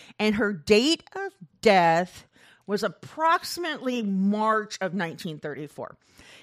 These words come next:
Even though there were six months from her estimated time of death until her remains were discovered, the authorities were able to determine that her body parts were only in the water for approximately three months.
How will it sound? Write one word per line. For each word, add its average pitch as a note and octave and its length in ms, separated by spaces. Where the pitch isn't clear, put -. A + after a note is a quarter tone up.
Even F4 680
though F#3 480
there G3+ 240
were F#3 180
six - 640
months C4+ 340
from G#3+ 200
her F#3+ 160
estimated A#3 520
time A#3+ 280
of D4 160
death D#4 320
until G#3+ 280
her G3 180
remains F3+ 500
were C#4+ 140
discovered, C#4+ 600
the A3+ 120
authorities B3 580
were B3 360
able A3+ 240
to A3+ 160
determine A3 500
that G#3+ 140
her G#3+ 140
body G#3+ 340
parts A#3+ 260
were G3+ 220
only A3+ 240
in G3+ 180
the F#3 80
water E3+ 320
for G#3+ 160
approximately F#3 640
three D#3+ 180
months. - 380